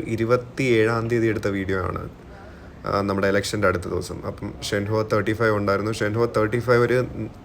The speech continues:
ആറ് ക്രെയിനുമായിട്ടാണ് വന്നത്. അതിലൊരു നാല് സി ആർ എം ജി ക്രെയിനും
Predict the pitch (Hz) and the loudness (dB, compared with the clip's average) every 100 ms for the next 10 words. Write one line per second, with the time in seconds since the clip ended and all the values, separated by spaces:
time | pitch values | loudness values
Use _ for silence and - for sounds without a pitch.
0 | - 110 127 147 151 123 123 123 123 113 | 0 2 4 4 2 2 2 2 4 2
1 | 107 98 92 90 92 - - - - - | 2 0 0 -2 -2 -4 -16 -20 -18 -18
2 | - - - 107 107 110 107 107 120 127 | -18 0 4 6 4 4 4 4 4 4
3 | 147 147 - - - 123 120 127 127 123 | 2 2 -2 -8 -4 2 6 6 4 2
4 | 131 123 110 123 190 | 0 2 2 0 -4